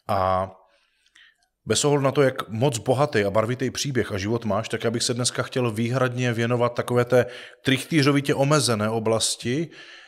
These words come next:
protože to je nádherný manifest toho, jak, eh, ve firmě může vzniknout, a přitom to je takový klišé, že když firma nemá úplně kvalitně propracovaný systém a nějak intuitivně řídí a věří v rozvoj a v perspektivu,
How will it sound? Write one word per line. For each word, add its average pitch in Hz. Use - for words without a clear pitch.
protože 127
to 123
je 127
nádherný 151
manifest 151
toho, 123
jak, 127
eh, 107
ve 117
firmě 151
může 160
vzniknout, 120
a -
přitom 120
to 127
je 131
takový 147
klišé, 160
že 104
když 113
firma 170
nemá 180
úplně 156
kvalitně 156
propracovaný 143
systém 117
a 120
nějak 127
intuitivně 156
řídí 131
a 117
věří 139
v 127
rozvoj 131
a 120
v -
perspektivu, 101